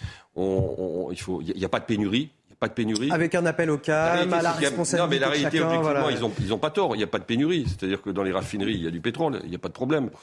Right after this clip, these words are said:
Speaker 1: Il y a de la, il y a, il y a, il y a, ça, mais le problème, c'est que il faut faire... il faut approvisionner les raffineries puisqu'il y a un mouvement de grève.
Speaker 2: Ouais,
Speaker 1: Et
Speaker 2: c'est une
Speaker 1: pas,
Speaker 2: chose de dire,
Speaker 1: et c'est
Speaker 2: effectivement,
Speaker 1: pas,
Speaker 2: il y a
Speaker 1: et
Speaker 2: pas
Speaker 1: c'est
Speaker 2: de
Speaker 1: pas
Speaker 2: pénurie,
Speaker 1: possible.
Speaker 2: mais en attendant, dans,
Speaker 1: Mais en
Speaker 2: dans
Speaker 1: même
Speaker 2: le
Speaker 1: temps,
Speaker 2: réservoir, il y a rien.
Speaker 1: mais en même
Speaker 2: Euh,
Speaker 1: temps, vous voyez bien que ces images démontrent qu'il y a un problème d'approvisionnement et qu'un certain nombre de préfets, donc l'État,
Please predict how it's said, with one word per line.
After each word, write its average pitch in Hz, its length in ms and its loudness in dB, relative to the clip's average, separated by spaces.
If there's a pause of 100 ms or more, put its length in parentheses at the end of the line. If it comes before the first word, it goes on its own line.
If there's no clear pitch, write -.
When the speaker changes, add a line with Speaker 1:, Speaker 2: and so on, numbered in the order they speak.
(160)
Speaker 1:
Il 92 40 -4
y - 20 0
a - 20 -4
de 87 60 -6
la, 92 80 -2
il 90 80 -2
y 92 60 0
a, 87 40 -2
il 87 80 -4
y 90 60 -4
a, 92 40 -2
il 87 80 -2
y 87 40 -4
a, 82 60 -6
ça, 92 140 -8 (140)
mais 98 220 0 (240)
le - 80 -14
problème, 143 300 -2
c'est - 160 -6
que 117 100 -2 (240)
il - 80 -2
faut 147 240 0
faire... 120 280 0 (140)
il 123 60 -4
faut 123 100 -4
approvisionner 127 640 0
les 101 160 0
raffineries 101 380 0
puisqu'il - 280 -8
y 101 80 2
a 101 40 4
un - 20 2
mouvement 98 320 0
de 92 60 -2
grève. 156 220 0
Speaker 2:
Ouais, 170 120 2
Speaker 1:
Et 139 40 -2
Speaker 2:
c'est 165 100 -2
une 165 60 2
Speaker 1:
pas, - 60 2
Speaker 2:
chose 202 140 2
de 175 80 2
dire, 180 160 2
Speaker 1:
et 143 60 0
c'est 160 80 0
Speaker 2:
effectivement, 156 220 2
Speaker 1:
pas, 170 40 0
Speaker 2:
il 175 60 2
y - 20 4
a 170 40 2
Speaker 1:
et - 20 -4
Speaker 2:
pas - 20 -2
Speaker 1:
c'est - 60 0
Speaker 2:
de - 80 0
Speaker 1:
pas - 60 4
Speaker 2:
pénurie, 190 180 2
Speaker 1:
possible. 220 220 2
Speaker 2:
mais 180 40 2
en 170 80 2
attendant, 175 340 2
dans, 196 100 2
Speaker 1:
Mais - 60 2
en 143 40 2
Speaker 2:
dans 151 60 2
Speaker 1:
même 160 120 4
Speaker 2:
le 175 60 2
Speaker 1:
temps, 180 80 2
Speaker 2:
réservoir, 202 320 2
il - 20 2
y 202 60 4
a - 20 0
rien. 170 160 2
Speaker 1:
mais 139 140 4
en 143 80 4
même 147 160 2
Speaker 2:
Euh, 139 80 0
Speaker 1:
temps, 170 120 2
vous 135 100 0
voyez 127 220 2
bien 120 200 2
que - 80 -8
ces 107 240 -2
images 120 280 2
démontrent 101 440 0
qu'il 95 260 -2
y 92 80 2
a - 20 2
un 90 40 2
problème 95 260 0
d'approvisionnement 95 800 0
et 120 100 0
qu'un 120 300 0
certain 127 300 0
nombre 110 160 2
de 101 80 2
préfets, 135 360 0
donc 107 280 -6
l'État, 120 480 0